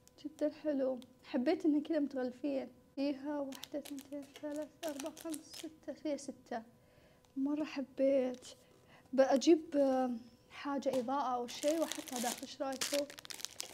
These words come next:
هذه برجعها، بس أبي أجرب فكرة الفانوس. دقيقة.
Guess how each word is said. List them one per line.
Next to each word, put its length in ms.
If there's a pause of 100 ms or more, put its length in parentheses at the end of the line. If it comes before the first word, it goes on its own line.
(320)
هذه 140
برجعها، 460
بس 180
أبي 140
أجرب 400
فكرة 500
الفانوس. 760 (2750)
دقيقة. 480